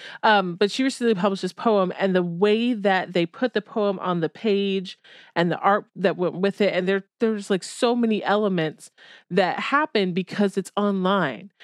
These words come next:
because they were able, they had full control over, like, the, you know, the design of the page and the C S S and the things and whatever,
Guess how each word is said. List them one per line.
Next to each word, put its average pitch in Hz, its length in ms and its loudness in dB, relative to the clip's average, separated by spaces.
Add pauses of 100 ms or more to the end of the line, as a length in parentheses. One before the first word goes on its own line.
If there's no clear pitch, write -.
(140)
because 196 500 0
they 180 360 2
were 175 240 -4
able, 185 500 0
they 196 140 2
had 190 240 -2
full 196 220 0
control 190 600 0
over, 156 240 -2
like, 156 300 -2
the, 160 460 0
you 180 100 0
know, 151 120 0
the 160 140 0
design 185 600 2
of 165 180 -2
the 175 60 0
page 170 400 0
and 156 100 -4
the 156 60 -6
C 190 240 -4
S 175 160 -4
S 151 280 -2
and 151 140 -10
the 151 100 -6
things 165 360 -2
and 160 100 -2
whatever, 170 240 2